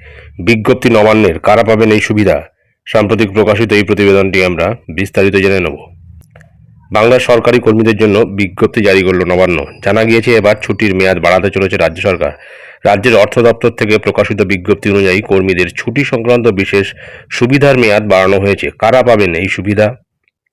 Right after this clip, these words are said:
দীর্ঘদিন ধরে ডিএ মামলার রায় নিয়ে সরকারি কর্মীরা অপেক্ষায় ছিলেন। সুপ্রিম কোর্টের শুনানি শেষ হলেও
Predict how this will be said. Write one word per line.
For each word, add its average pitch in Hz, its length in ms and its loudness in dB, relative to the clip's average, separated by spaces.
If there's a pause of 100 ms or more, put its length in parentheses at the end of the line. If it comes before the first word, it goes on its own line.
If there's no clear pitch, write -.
(580)
দীর্ঘদিন 139 380 2
ধরে 139 200 2
ডিএ 113 220 2
মামলার 113 340 4
রায় 104 180 4
নিয়ে 110 240 2
সরকারি 101 400 0
কর্মীরা 98 320 0
অপেক্ষায় 104 420 0
ছিলেন। 76 360 -4
সুপ্রিম 120 340 -4
কোর্টের 113 280 0
শুনানি 101 360 -2
শেষ 95 300 -4
হলেও 95 260 -2